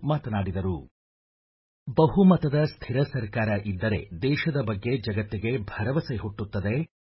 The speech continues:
ದಶಕದ ಹಿಂದೆ ದೇಶದ ಮತದಾರರು ನೀಡಿದ ಒಂದೊಂದು ಮತವು ದೇಶದಲ್ಲಿ ಪರಿಣಾಮಕಾರಿ ಬದಲಾವಣೆ ತಂದಿದೆ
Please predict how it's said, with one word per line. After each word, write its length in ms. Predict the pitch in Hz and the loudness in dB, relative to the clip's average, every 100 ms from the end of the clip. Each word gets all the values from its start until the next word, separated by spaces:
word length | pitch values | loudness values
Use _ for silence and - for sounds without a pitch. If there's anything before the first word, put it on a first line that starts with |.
| - | -10
ದಶಕದ 460 | 117 131 180 185 165 | -4 -2 -2 -2 -2
ಹಿಂದೆ 380 | 113 113 113 90 - 92 | -2 -2 -2 -2 -4 -2
ದೇಶದ 380 | 139 147 151 156 156 | -2 0 -2 0 0
ಮತದಾರರು 600 | 104 123 135 127 110 110 | 0 -2 -4 -2 -2 0
ನೀಡಿದ 360 | 104 92 98 107 143 - - | 0 0 0 0 0 -4 -10
ಒಂದೊಂದು 500 | 110 127 160 170 160 117 | -2 2 4 4 2 2
ಮತವು 380 | 98 117 107 87 - _ 120 | 0 -2 -4 -6 -8 _ 2
ದೇಶದಲ್ಲಿ 540 | 156 165 165 143 143 165 | 4 4 0 0 2 0
ಪರಿಣಾಮಕಾರಿ 840 | - 104 123 143 156 - 123 127 | 0 -2 0 2 0 -2 -4 -2
ಬದಲಾವಣೆ 580 | 123 104 113 117 104 104 | -2 -2 0 0 2 0
ತಂದಿದೆ 440 | 101 104 117 135 | 0 -2 0 -2